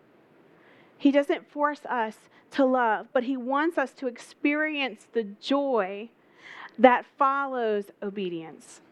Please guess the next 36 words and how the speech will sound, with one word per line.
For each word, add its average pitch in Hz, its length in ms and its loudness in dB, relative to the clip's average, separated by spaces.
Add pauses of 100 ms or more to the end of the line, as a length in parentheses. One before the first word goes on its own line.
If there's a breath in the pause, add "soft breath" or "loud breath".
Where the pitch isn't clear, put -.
(520 loud breath)
When 262 160 8
you 311 180 4
are 339 180 4
obedient 240 840 -2
to 226 120 -4
the 202 140 -2
Holy 214 340 -4
Spirit, 190 560 -10 (220 loud breath)
when 247 160 4
you 285 160 4
say 294 240 0
yes 233 380 -2
to 254 120 -16
Jesus 220 480 -4
and 214 180 -4
you 269 140 0
provide 226 720 -2
that 214 260 -4
grace 214 380 -4
bomb 190 380 0
in 208 120 -10
somebody's 233 600 -4
life, 208 320 -4 (180 loud breath)
there 254 180 4
is 233 320 -2
no 247 320 -2
joy 220 540 -6 (420 loud breath)
like 220 300 4
knowing 226 380 -4
that 220 100 -6
you've 214 300 -10
just 233 400 0
been 220 200 0
used 202 300 -6
by 180 160 -4
God. 185 420 -12